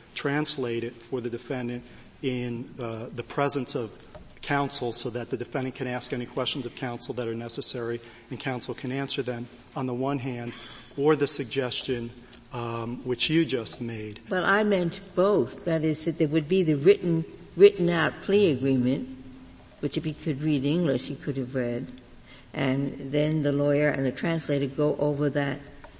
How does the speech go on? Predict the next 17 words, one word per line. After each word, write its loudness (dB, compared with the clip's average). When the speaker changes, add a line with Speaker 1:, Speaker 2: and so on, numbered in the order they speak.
Speaker 2:
written 6
document 0
with -2
him. -8
That, -4
that, 0
I -2
think, -4
would 0
be 2
more 0
effective -6
than -2
just -4
hearing 0
it 2
orally. -2